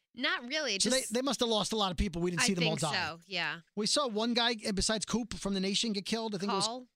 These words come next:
Speaker 2: Claw.
Speaker 1: Claw, yeah.
Speaker 2: C L A H?
Speaker 1: Yeah.
Speaker 2: 'Cause he was in the, in memoriam.
Speaker 1: Yeah, I saw that.
Speaker 2: So in the Talking Dead.
Speaker 1: Claw.
Speaker 2: Claw. All right, so scenes from, for next week. Nick shooting the gun and trying to draw the herd away, the bloop gun.
Speaker 1: The
Speaker 2: Uh,
Speaker 1: bloop gun.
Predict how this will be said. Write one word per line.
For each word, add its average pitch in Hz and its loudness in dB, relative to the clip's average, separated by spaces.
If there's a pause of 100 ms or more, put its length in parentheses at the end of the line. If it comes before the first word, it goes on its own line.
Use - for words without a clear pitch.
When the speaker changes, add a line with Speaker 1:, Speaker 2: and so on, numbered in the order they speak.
Speaker 2:
Claw. 190 0
Speaker 1:
Claw, 208 -2
yeah. 196 2
Speaker 2:
C 208 4
L 196 2
A 196 2
H? 214 0
Speaker 1:
Yeah. 170 -2 (420)
Speaker 2:
'Cause 165 2
he 196 0
was 180 2
in 190 0
the, 190 -2
in 180 0
memoriam. 139 -4
Speaker 1:
Yeah, 180 -2
I 170 -4
saw 165 -10
that. 147 -14 (160)
Speaker 2:
So 175 -2
in 160 2
the 147 -2
Talking 151 -4
Dead. 123 -6
Speaker 1:
Claw. 156 -10 (340)
Speaker 2:
Claw. 147 -2 (480)
All 196 2
right, 143 -4
so 170 0
scenes 240 2
from, 202 0 (140)
for - -4
next 175 2
week. 135 -10
Nick 196 0
shooting 214 0
the 196 -2
gun 175 0
and 151 -2
trying 170 0
to 160 -4
draw 160 -2
the 147 -6
herd 170 -2
away, 175 -2
the 131 -4
bloop 151 -4
gun. 185 -2 (840)
Speaker 1:
The 175 -2
Speaker 2:
Uh, 165 2
Speaker 1:
bloop - -8
gun. 202 -8